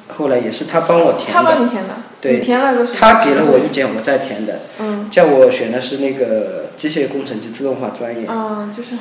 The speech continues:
Speaker 2: 很
Speaker 1: 那包括就是跟我原-，呃，工厂里做的东西息息相关的一个东西。
Speaker 2: 嗯。
Speaker 1: 那毕业以后呢，他觉得原来自己厂嘛也不大，
Speaker 2: 嗯。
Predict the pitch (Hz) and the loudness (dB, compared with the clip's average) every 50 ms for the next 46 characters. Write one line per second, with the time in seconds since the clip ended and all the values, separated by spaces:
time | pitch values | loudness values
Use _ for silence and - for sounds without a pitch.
0 | - - 202 196 160 135 - 151 175 185 180 - 170 - - 226 226 220 - 165 | -12 -12 -8 -2 -2 2 6 6 6 6 8 6 4 4 6 2 2 2 2 0
1 | - - 220 220 214 214 165 143 127 117 117 120 123 120 - - - - - - | -2 0 2 4 4 4 4 4 4 4 2 0 -2 -4 -6 -12 -16 -20 -20 -10
2 | - - 143 135 131 131 131 127 123 123 - 190 196 180 160 139 127 123 123 120 | -4 -2 0 2 2 2 2 0 0 0 0 0 0 0 -2 -2 -2 -2 -4 -4
3 | - - 170 - 131 123 113 104 - - - - - - - 156 156 151 - 135 | 2 2 4 6 6 4 4 2 -2 -6 -10 -14 -18 -8 -4 -2 -2 -2 -2 -2
4 | 131 120 - - - - - - - - - - - - - - - 196 190 185 | -4 -4 -6 -8 -10 -16 -20 -20 -20 -20 -20 -20 -18 -6 -4 0 0 0 0 0
5 | 180 - 180 165 160 160 160 151 143 143 127 - - 220 240 254 247 233 226 214 | 0 2 2 2 2 4 2 2 2 2 0 0 0 2 2 2 2 2 0 -4
6 | - - - - - - - 214 214 - _ - - - 165 160 151 151 - 220 | -6 -8 -10 -14 -18 -18 -12 -12 -12 -12 _ -20 -14 -2 2 2 2 4 2 4
7 | 202 196 180 160 151 147 143 170 165 151 143 135 131 127 131 135 175 170 170 170 | 6 6 8 8 6 6 6 4 4 4 4 4 2 2 2 2 2 2 2 4
8 | - 135 139 139 143 135 131 123 120 120 117 117 117 123 139 143 143 135 131 123 | 2 2 2 4 6 6 6 6 6 2 0 -2 0 0 2 2 4 2 2 0
9 | 131 147 - - 127 120 117 117 113 - - - - - - - - - - - | -2 -6 -6 -6 -8 -8 -8 -8 -8 -8 -10 -12 -16 -20 -20 -20 -20 -20 -20 -20
10 | - - - - - - - 143 131 123 139 151 143 127 - - 123 123 - - | -20 -20 -20 -20 -12 -8 -6 -4 -2 -2 0 0 0 -2 -2 -4 -8 -8 -10 0
11 | - 156 123 110 - - - - - - 233 233 220 214 214 226 | 2 2 2 2 -2 -4 -8 -10 -4 -2 -2 -2 -2 -4 -8 -10